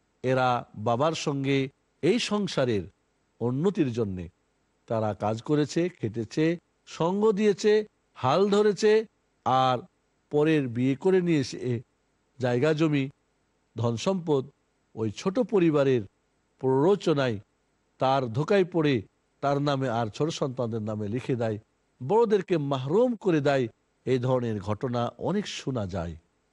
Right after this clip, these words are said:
কাজেই পরবর্তীতে এই নিয়ে ঝগড়া ফাসাদ হয়, আপদ বিপদ ডেকে নিয়ে আসে বাবা। একজন বাবা হয়ে সন্তানদের ক্ষেত্রে দ্বিমুখী চিন্তাভাবনা, দু ধরনের দৃষ্টি হওয়া,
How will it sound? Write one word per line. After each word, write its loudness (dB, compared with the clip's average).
কাজেই 0
পরবর্তীতে 0
এই 2
নিয়ে -2
ঝগড়া -2
ফাসাদ -2
হয়, 2
আপদ -6
বিপদ -6
ডেকে -6
নিয়ে -6
আসে -10
বাবা। -8
একজন 0
বাবা 2
হয়ে -2
সন্তানদের 0
ক্ষেত্রে -4
দ্বিমুখী 0
চিন্তাভাবনা, -2
দু 4
ধরনের 4
দৃষ্টি -2
হওয়া, 2